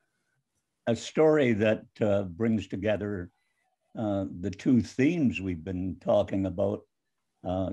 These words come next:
to this point, the United Nations and youth.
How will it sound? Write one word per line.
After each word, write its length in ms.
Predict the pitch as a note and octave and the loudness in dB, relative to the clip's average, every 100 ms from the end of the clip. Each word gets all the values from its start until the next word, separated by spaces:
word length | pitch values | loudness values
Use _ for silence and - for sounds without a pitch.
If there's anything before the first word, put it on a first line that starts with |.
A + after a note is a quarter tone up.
| F2+ | -6
to 100 | F#2+ | -4
this 240 | G2 G2+ | -4 -4
point, 380 | - - G#2 F#2+ | -4 0 2 2
the 100 | G#2 | 0
United 420 | G2+ A2 A#2 A2 | 2 2 2 2
Nations 720 | G2+ A#2+ A2+ - A#2+ A#2+ A2+ - _ _ _ _ _ - | 2 2 0 0 0 0 -2 -10 _ _ _ _ _ -6
and 260 | G#2 F#2+ | -2 0
youth. 480 | F#2+ C3 G#2+ F#2+ - | 2 2 0 -4 -12